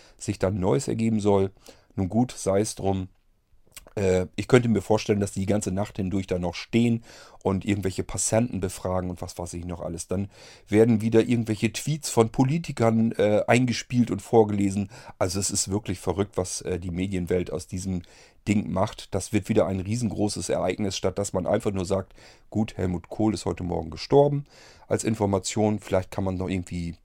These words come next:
ähm, mitteilen, was nun genau passiert ist, wann er exakt gestorben ist.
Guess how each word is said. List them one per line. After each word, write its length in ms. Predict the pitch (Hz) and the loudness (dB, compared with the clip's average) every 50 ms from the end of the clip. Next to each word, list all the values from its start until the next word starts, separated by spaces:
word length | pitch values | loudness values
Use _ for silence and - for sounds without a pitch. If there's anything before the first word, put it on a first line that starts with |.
| - - | -16 -10
ähm, 340 | - 90 87 85 87 85 82 - _ | -8 -6 -6 -6 -6 -8 -10 -14 _
mitteilen, 640 | - 101 110 110 - - 104 101 98 98 92 92 92 - _ _ | -4 -4 -4 -4 0 2 4 4 4 4 2 -2 -4 -8 _ _
was 240 | - 95 - - - | -4 -4 -4 -4 -4
nun 120 | 95 90 | -4 -4
genau 240 | 85 87 85 85 82 | -2 -4 -4 -4 -6
passiert 440 | - - 92 - - 127 127 131 - | -6 -8 -10 -6 -2 -2 -2 0 0
ist, 240 | - 101 - - - | -4 -4 -6 -4 -2
wann 140 | - 98 101 | -2 0 0
er 180 | 101 92 92 - | 0 -4 -6 -8
exakt 380 | - 90 - - - 113 - | -8 -8 -6 -6 -6 -6 -6
gestorben 340 | - - - - 104 101 101 | -10 -12 -4 -2 0 0 0
ist. 160 | 104 101 - | -2 -4 -8